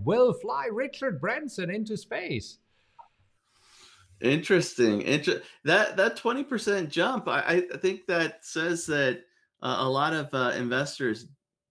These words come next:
Speaker 2: didn't think the test flight was gonna go well. <laughs>
Speaker 1: I mean, if you think about it, I mean, one-, once they ha-, get, get the license, right, this is when they can generate revenue, and that's
Speaker 2: That's
Speaker 1: the
Speaker 2: true.
Speaker 1: name of the game, because thus far they have been generating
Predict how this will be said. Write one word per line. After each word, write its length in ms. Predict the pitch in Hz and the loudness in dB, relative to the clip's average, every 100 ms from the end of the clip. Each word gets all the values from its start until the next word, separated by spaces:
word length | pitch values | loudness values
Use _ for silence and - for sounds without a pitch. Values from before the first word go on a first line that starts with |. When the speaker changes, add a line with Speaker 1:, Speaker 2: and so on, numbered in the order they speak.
| _ | _
Speaker 2:
didn't 340 | 131 123 117 110 _ _ | -2 0 -2 -10 _ _
think 260 | 123 120 117 | -4 -2 -2
the 120 | 107 | -6
test 280 | 104 110 107 | -4 -4 -6
flight 180 | 101 - | -6 -8
was 120 | 104 | -8
gonna 200 | - 101 | -8 -8
go 220 | 95 110 | -4 -4
well. 280 | 110 101 107 - | -2 -2 -4 -4
<laughs> 220 | 185 175 | -2 4
Speaker 1:
I 280 | 269 262 262 | 6 6 4
mean, 120 | 254 | 2
if 60 | 180 | 2
you 60 | |
think 160 | 202 311 | 2 2
about 220 | 214 156 | 4 2
it, 80 | 131 - - | 2 -4 2
I 40 | |
mean, 160 | 190 202 | 4 6
one-, 200 | 247 254 | 4 2
once 240 | 240 220 | 2 2
they 140 | 214 185 | 2 2
ha-, 120 | 151 | 0
get, 400 | 135 156 151 143 | 0 -2 -2 -2
get 200 | 180 233 | -2 0
the 80 | 160 | 0
license, 600 | 156 254 - 165 185 135 | 0 -2 0 2 2 0
right, 240 | 147 170 | 0 2
this 220 | 135 208 | 4 4
is 200 | 196 156 | 2 -2
when 240 | 127 156 156 | 0 0 0
they 180 | 131 143 | 0 -2
can 320 | 139 131 131 | -2 0 0
generate 640 | 107 117 123 110 110 113 | 0 -4 -4 -6 -8 -10
revenue, 720 | 90 85 101 113 110 104 104 101 | -14 -12 -10 -6 -6 -4 -6 -8
and 140 | 113 104 | -10 -6
that's 180 | 120 | 0
Speaker 2:
That's 120 | 107 120 | 0 0
Speaker 1:
the 60 | |
Speaker 2:
true. 140 | 110 127 | 0 0
Speaker 1:
name 140 | 131 | 0
of 140 | 120 | -2
the 80 | - | -4
game, 260 | 95 120 123 | -6 -6 -6
because 340 | 117 131 127 | -6 -6 -6
thus 220 | 131 135 | -6 -8
far 280 | - 127 131 | -4 -2 -2
they 140 | 127 110 | -2 -4
have 200 | 123 - | -6 -6
been 160 | 120 | -8
generating 640 | 110 113 120 113 113 123 | -6 -6 -6 -6 -6 -8